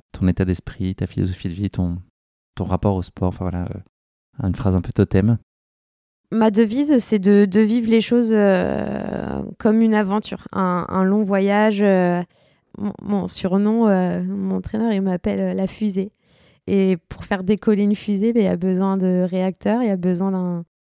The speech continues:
Speaker 2: d'un, d'un pilote. Et, euh, et, et toutes les personnes que j'embarque dans ce voyage, ben, on profite pas en fait tant qu'on n'est pas tous ensemble. Et c'est vraiment ça aussi. Euh, enfin, ce que j'aime aujourd'hui, c'est de partager toutes ces émotions, de, de les vivre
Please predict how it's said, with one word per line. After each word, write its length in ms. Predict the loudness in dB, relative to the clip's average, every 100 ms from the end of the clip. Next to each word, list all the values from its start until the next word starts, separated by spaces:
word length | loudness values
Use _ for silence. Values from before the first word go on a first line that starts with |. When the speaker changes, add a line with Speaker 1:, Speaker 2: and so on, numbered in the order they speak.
| _ _ -8
Speaker 2:
d'un, 280 | -6 -6 -8 -10 -12 -10
d'un 180 | -8 -8
pilote. 500 | -6 -2 -2 -2 -6 0
Et, 260 | 2 4
euh, 480 | 6 6 4 2 -2 -6 -8
et, 540 | -6 -4 -4 -4 -6 -6
et 40 |
toutes 220 | -8 -8
les 100 | -6
personnes 460 | -4 -4 -2 -2 -2
que 320 | -2 -2 0
j'embarque 400 | 0 -2 -2 -6
dans 160 | -4 -4
ce 80 | -2
voyage, 480 | -2 0 -2 -2 -2
ben, 400 | -2 -2 -4 -8 _ _ _ _ _ _ _ _ _ _
on 120 | -4 -4 _
profite 360 | -2 -2 -4 0
pas 180 | 2
en 100 | 2
fait 240 | 0 -2 -2
tant 140 | -4
qu'on 160 | -2 -2
n'est 160 | 0 0
pas 160 | -2
tous 260 | -4 -6 -2
ensemble. 380 | -2 0 0 0
Et 80 |
c'est 160 | -2 -4
vraiment 320 | -2 -2 -2
ça 360 | -4 -6 -2 -2
aussi. 440 | -2 -8 -8 -4
Euh, 240 | -4 -4 -6 -10 -12
enfin, 200 | -10 -8
ce 100 | -2
que 140 | 0
j'aime 240 | 2 2
aujourd'hui, 420 | 2 2 0 0 -4
c'est 160 | -6
de 80 | -6
partager 540 | -6 -4 -4 -2 -4
toutes 200 | -8 -12
ces 240 | -6 -4 -4
émotions, 580 | -4 -4 -6 -6 -4 -2
de, 300 | -2 -2 -4
de 80 | -4
les 160 | -4 -4
vivre 440 | -6 -6 -6